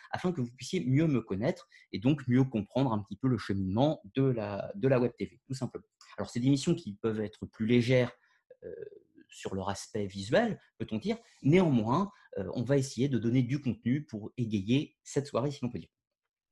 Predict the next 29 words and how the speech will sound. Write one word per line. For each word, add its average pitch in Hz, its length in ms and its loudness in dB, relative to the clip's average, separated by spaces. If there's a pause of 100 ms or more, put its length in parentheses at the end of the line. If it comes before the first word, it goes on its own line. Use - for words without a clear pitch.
(140)
Alors, 127 300 0 (260)
ce - 220 -4
soir, 226 360 -2
pour 135 140 -4
l'émission 135 380 0
vlog, 156 420 0 (380)
j'ai 135 160 0
décidé 143 340 2
de, 113 640 -4
de 107 220 -8
vous 131 160 -4
parler 131 320 0
du 123 180 -2
monde 131 300 4
de 101 80 -4
l'ésotérisme 123 800 -4
et 127 40 -8
plus 131 120 -10
précisément 131 400 -2
des 123 80 0
sciences 139 320 -2
occultes, 190 420 -4 (220)
d'où 165 240 -4
j'ai 127 140 2
appelé, 139 360 -2
euh, - 100 -8
cette - 220 -14
émission 156 380 -4
Voyage, 127 640 0